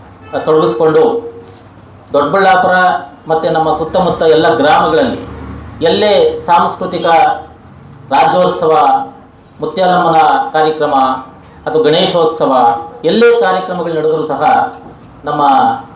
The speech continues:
ಈ ಲಕ್ಷ್ಮೀ ಲಲಿತ ನಾಟ್ಯ ಕಲಾ ಸಂಘಕ್ಕೆ ಆಹ್ವಾನ ಬರುತ್ತೆ.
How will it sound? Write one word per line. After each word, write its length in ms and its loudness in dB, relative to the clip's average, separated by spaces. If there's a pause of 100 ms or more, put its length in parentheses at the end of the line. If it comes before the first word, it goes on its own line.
(300)
ಈ 120 -4
ಲಕ್ಷ್ಮೀ 640 0 (800)
ಲಲಿತ 280 0
ನಾಟ್ಯ 340 2
ಕಲಾ 260 2
ಸಂಘಕ್ಕೆ 440 -2
ಆಹ್ವಾನ 420 2
ಬರುತ್ತೆ. 540 -2